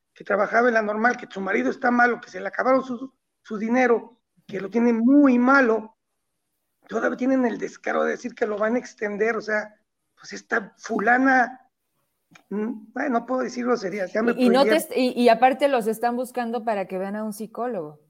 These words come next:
Speaker 2: O sea,
Speaker 1: Sí,
Speaker 2: ni
Speaker 1: y que
Speaker 2: siquiera
Speaker 1: yo le,
Speaker 2: es
Speaker 1: y yo, y yo le busco a los compañeros, o sea, o sea, que no
Speaker 2: Ajá.
Speaker 1: chiflen. O sea, la neta, yo, eh,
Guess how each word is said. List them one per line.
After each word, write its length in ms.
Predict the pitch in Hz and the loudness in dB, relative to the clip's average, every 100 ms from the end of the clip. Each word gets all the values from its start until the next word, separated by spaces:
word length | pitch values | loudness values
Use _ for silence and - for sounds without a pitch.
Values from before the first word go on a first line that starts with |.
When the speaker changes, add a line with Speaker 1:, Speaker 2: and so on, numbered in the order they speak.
| _ _ _ - | _ _ _ -8
Speaker 2:
O 60 | - | 4
sea, 100 | 277 | 6
Speaker 1:
Sí, 60 | |
Speaker 2:
ni 80 | 330 | 8
Speaker 1:
y 60 | 349 | 6
que 60 | 285 | 4
Speaker 2:
siquiera 260 | 240 262 | 4 6
Speaker 1:
yo 60 | 294 | 6
le, 100 | 330 | 4
Speaker 2:
es 80 | 349 | 4
Speaker 1:
y 160 | 285 | 2
yo, 100 | 302 320 - _ _ _ | 2 0 -6 _ _ _
y 100 | 285 | -2
yo 140 | 214 311 | 2 6
le 140 | 359 | 6
busco 320 | 320 330 330 349 | 6 6 6 2
a 40 | |
los 200 | 339 277 | 2 0
compañeros, 680 | - 269 262 269 294 320 262 | 0 0 0 2 2 2 -2
o 60 | |
sea, 100 | 254 | -8
o 200 | - _ | -14 _
sea, 160 | - - 180 | -16 -14 -6
que 120 | 202 | -2
no 140 | 240 | 0
Speaker 2:
Ajá. 80 | 285 | 0
Speaker 1:
chiflen. 720 | 277 262 - 262 262 254 - _ _ | 0 -2 0 0 0 -2 -10 _ _
O 20 | - | -6
sea, 200 | 247 240 | -2 0
la 100 | 247 | 2
neta, 420 | 285 311 330 311 | 2 2 4 4
yo, 520 | 302 294 294 269 220 - - _ _ _ _ _ | 6 8 8 6 2 -8 -20 _ _ _ _ _
eh, 360 | 190 196 226 | -8 -8 -8